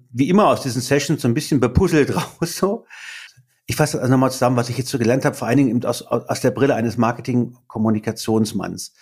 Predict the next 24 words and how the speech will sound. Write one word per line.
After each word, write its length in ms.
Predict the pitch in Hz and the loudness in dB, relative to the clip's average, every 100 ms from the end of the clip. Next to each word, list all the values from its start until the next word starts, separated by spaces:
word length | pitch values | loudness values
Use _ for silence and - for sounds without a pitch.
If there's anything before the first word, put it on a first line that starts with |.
| - - - | -20 -20 -6
Eigentlich 260 | - 165 165 | 0 2 2
ist 100 | - | 2
der 140 | 131 | 2
Wald 340 | 117 127 127 - _ _ _ _ _ _ _ _ | 4 2 0 -12 _ _ _ _ _ _ _ _
das 180 | - 123 | -4 -4
perfekte 540 | - 117 - 143 135 113 | -2 -2 0 0 0 -2
Positionierungs- 840 | - 110 110 - 110 123 117 104 | -2 -4 -4 -2 2 4 2 0
und 60 | 101 | -4
Kommunikationsobjekt, 1080 | 113 104 - 117 104 131 131 101 - 107 - | 0 0 0 -2 0 0 0 0 0 -2 0
weil 120 | 104 | 0
alles 220 | 98 110 | 2 0
hat, 160 | 123 120 | 0 -2
was 120 | 110 | 0
man 280 | 113 107 - _ _ - | 2 0 -2 _ _ -8
als 180 | 107 | -4
gute 220 | - 143 107 | 0 0 2
Marke 280 | 107 110 | 2 0
braucht. 400 | 104 101 117 - | -2 0 2 2
Der 100 | 110 | -4
hat 120 | 110 123 | -6 -2
nämlich 260 | 113 104 | -2 -2
ganz 280 | 110 139 - | -2 -4 -4
harte 280 | 131 127 104 | -6 -4 -4
rationale 880 | 123 - 123 98 101 160 190 190 | -4 -2 0 2 2 2 2 -2